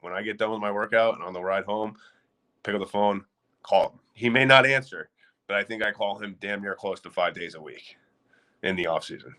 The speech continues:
just to catch up, talk. We'll talk hitting, talk life, all that stuff. So,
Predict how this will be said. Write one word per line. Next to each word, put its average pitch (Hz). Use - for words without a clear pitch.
just -
to -
catch 101
up, 104
talk. 101
We'll 95
talk 95
hitting, 101
talk 92
life, 98
all 98
that 82
stuff. -
So, 87